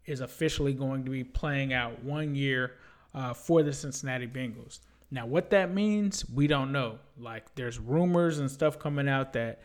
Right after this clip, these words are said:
the Bengals are trying to use covid nineteen as a possible reason for them not being able to get something done. It's been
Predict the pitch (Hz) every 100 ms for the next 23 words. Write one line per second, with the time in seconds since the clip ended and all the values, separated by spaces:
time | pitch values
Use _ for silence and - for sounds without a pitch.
0 | - - - - 131 127 156 165 156 147
1 | 135 120 151 143 139 135 131 131 123 -
2 | 147 139 123 131 123 117 139 139 131 120
3 | 117 - 127 - 135 131 135 131 127 131
4 | 123 127 - 123 120 120 - - - -
5 | 131 147 139 139 131 131 135 131 127 120
6 | 123 143 - 131 - 117 117 143 139 135
7 | 127 151 135 139 123 113